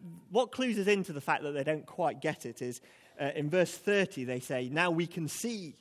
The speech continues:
that you know all things." Literally, that is, "Now we know." And it's a little running joke through John's gospel,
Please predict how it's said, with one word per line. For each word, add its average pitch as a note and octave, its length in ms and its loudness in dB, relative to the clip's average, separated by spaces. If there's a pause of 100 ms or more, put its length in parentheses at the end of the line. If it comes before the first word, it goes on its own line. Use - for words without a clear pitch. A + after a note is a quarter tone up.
(140)
that C#3 140 -8
you D#3 120 -8
know C#3+ 140 -4
all C3 160 -4
things." C3 220 -8 (380)
Literally, D#3+ 840 -2 (480)
that D#3+ 160 0
is, D3 100 -2
"Now F3+ 280 2
we E3+ 260 0
know." E3 400 2 (1300)
And D#3+ 100 -2
it's F3+ 100 -4
a G#3 60 -2
little A#3 360 0
running G3 460 4
joke E3 460 2
through C#3 260 -2
John's D3 320 0
gospel, - 500 -4